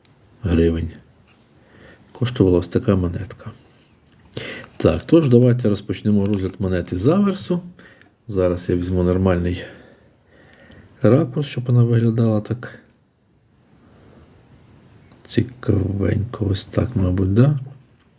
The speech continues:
І будемо розглядати. Значить, на аверсі монети розміщено угорі малий державний герб України, праворуч від якого напис півколом «Україна». На дзеркальному тлі по колу зображені дванадцять символів східного календаря.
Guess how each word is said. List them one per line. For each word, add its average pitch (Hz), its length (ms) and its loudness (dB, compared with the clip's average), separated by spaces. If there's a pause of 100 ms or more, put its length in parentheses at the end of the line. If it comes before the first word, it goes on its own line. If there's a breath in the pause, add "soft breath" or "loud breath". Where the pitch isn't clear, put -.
(760 loud breath)
І 147 220 4 (140)
будемо 110 460 2
розглядати. 98 760 -2
Значить, 104 380 -2
на 131 120 8
аверсі 156 360 2
монети 127 420 2
розміщено 110 680 0 (560 loud breath)
угорі 113 500 6
малий 104 320 2
державний 95 540 -2
герб 101 320 -2
України, 90 720 -10
праворуч 156 560 2
від 104 120 2
якого 143 320 2
напис 98 400 0
півколом 92 540 -6 (120)
«Україна». 98 640 0 (640 loud breath)
На 82 200 2
дзеркальному 110 640 4
тлі 156 300 -2
по - 200 -6
колу 135 500 0
зображені 107 540 4
дванадцять 117 480 -2
символів 92 520 0
східного 117 580 2
календаря. 95 640 -2